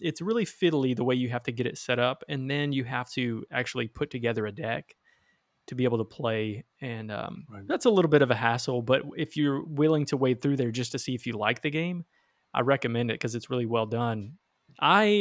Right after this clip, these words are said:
Speaker 1: am super excited. I've got the rest of the starter packs coming in today,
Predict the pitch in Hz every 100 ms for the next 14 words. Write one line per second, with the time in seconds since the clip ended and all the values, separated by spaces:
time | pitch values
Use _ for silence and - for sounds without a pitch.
0 | 190 156 143 - - 170 139 131 - 113
1 | 110 113 131 143 131 - _ _ _ _
2 | _ 127 131 131 143 143 127 127 143 131
3 | 127 135 123 - - 127 120 117 113 113
4 | - 110 113 156 185